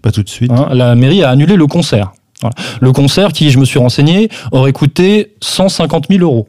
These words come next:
Speaker 2: Hein.
Speaker 1: Tout compris.
Speaker 2: Voilà, de, pour Black M. Pour Black M. Euh, sous prétexte de, euh, menaces, de troubles à l'ordre public, euh, blablabla.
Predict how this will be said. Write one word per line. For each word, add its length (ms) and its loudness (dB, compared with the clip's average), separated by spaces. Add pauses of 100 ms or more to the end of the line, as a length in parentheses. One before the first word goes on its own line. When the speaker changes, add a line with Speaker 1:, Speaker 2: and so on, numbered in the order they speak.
(260)
Speaker 2:
Hein. 120 -2 (120)
Speaker 1:
Tout 120 -10
compris. 420 0 (160)
Speaker 2:
Voilà, 300 0
de, 160 0
pour 320 -2
Black 200 0
M. 180 -2 (220)
Pour 140 -2
Black 220 0
M. 80 -4 (840)
Euh, 1080 0
sous 220 -2
prétexte 520 0
de, 120 4
euh, 680 4
menaces, 480 2
de 80 0
troubles 280 0
à 60 2
l'ordre 280 2
public, 640 -2
euh, 220 2
blablabla. 380 2